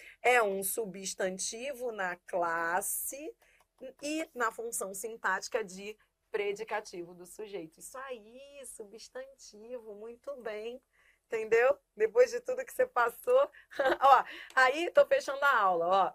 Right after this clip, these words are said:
Peraí. Então, peraí, Adriana, me ajuda aqui no meu elogio. Eu quero saber o seguinte, se eu falar, <laughs> vem, ó, verbo de ligação.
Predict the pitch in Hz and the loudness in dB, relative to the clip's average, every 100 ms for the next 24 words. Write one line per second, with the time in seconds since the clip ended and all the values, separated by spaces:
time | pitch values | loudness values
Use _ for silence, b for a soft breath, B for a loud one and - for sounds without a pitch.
0 | - 214 226 208 160 _ _ - 214 226 | 0 2 2 0 -4 _ _ -10 -8 -2
1 | 240 214 208 220 214 214 208 214 233 226 | -2 0 -4 -6 -12 -10 -12 -10 -10 -10
2 | 226 220 220 214 208 180 226 214 208 208 | -14 -14 -14 -10 -12 -12 -12 -12 -10 -12
3 | - 202 214 220 196 214 220 208 - 160 | -14 -14 -16 -20 _ -20 -20 -20 -20 -20
4 | 165 - 196 202 - 202 180 175 180 185 | -20 -18 -14 -14 -8 -6 -6 -6 -10 -16
5 | _ _ _ _ 233 233 - 190 220 202 | _ _ _ _ -6 -4 -4 -8 -6 -6
6 | 175 _ b b b - 202 180 160 _ | -6 _ b b b -6 -2 -4 -6 _
7 | 180 196 190 185 190 175 175 185 190 | -20 -20 -20 -20 -18 -18 -18 -20 -20